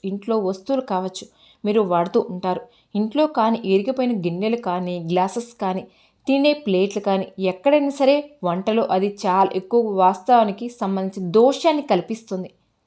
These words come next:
ఎప్పుడు కూడా అటువంటి వస్తువులు ఇంట్లో ఉంచకూడదు. ఇక ముఖ్యంగా గ్లాస్కి సంబంధించిన, గ్లాస్ ఐటమ్స్ ఏవైనా పగిలిపోతే వాటిని అస్సలు కూడా ఇంట్లో ఉంచుకోకూడదు. తక్షణమే తీసి బయటపడేయాలి.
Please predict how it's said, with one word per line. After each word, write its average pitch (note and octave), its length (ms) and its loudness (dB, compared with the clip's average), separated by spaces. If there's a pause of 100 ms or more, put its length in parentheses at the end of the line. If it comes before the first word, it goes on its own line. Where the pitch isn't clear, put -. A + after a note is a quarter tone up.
(520)
ఎప్పుడు A#3 400 6
కూడా - 300 4
అటువంటి A#3 440 -2
వస్తువులు G3+ 480 -4
ఇంట్లో A3 320 0
ఉంచకూడదు. G3 640 -2 (920)
ఇక A3 180 0 (120)
ముఖ్యంగా G3+ 680 -2 (220)
గ్లాస్కి G3 600 2
సంబంధించిన, F#3+ 540 -4 (420)
గ్లాస్ F#3+ 420 4
ఐటమ్స్ F#3+ 460 -2
ఏవైనా G#3 440 0
పగిలిపోతే G#3 760 -2
వాటిని G3 440 -2
అస్సలు B3 380 -2
కూడా A#3 340 0
ఇంట్లో G3+ 360 -4
ఉంచుకోకూడదు. F3+ 800 -8 (380)
తక్షణమే D4+ 640 4
తీసి D4 420 0
బయటపడేయాలి. G3 840 2